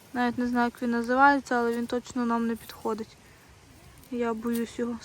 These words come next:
смажити. Ну, щось взагалі незрозуміле, не знаю. Таке я беру тільки ті гриби, які я знаю. Щось нічого більше немає. Віка, ти що, хочеш вже назад? Нічого дитинка не знайшла. А ось дивись грибочок.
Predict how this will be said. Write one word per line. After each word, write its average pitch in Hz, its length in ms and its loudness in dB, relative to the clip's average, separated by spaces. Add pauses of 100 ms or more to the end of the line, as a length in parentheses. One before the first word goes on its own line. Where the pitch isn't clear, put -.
смажити. 233 500 0 (1000)
Ну, 320 100 0
щось 233 200 -2
взагалі 220 240 0
незрозуміле, 214 600 -2
не 202 100 -4
знаю. 202 260 -4
Таке - 180 -10
я 214 60 -6
беру 220 200 -6
тільки 220 260 -10
ті 240 140 2
гриби, 233 320 2
які 233 180 -2
я 220 100 0
знаю. 214 360 4 (880)
Щось - 120 -12
нічого 294 360 4
більше 277 320 0
немає. 233 400 6 (120)
Віка, 262 260 0
ти 254 120 -4
що, 247 220 -4 (160)
хочеш 285 280 2
вже 285 120 0
назад? 285 360 4 (1160)
Нічого 262 420 0
дитинка 254 440 2
не 254 120 4
знайшла. 254 480 0 (840)
А 262 60 -2
ось 254 140 2
дивись 240 300 0
грибочок. 240 540 -4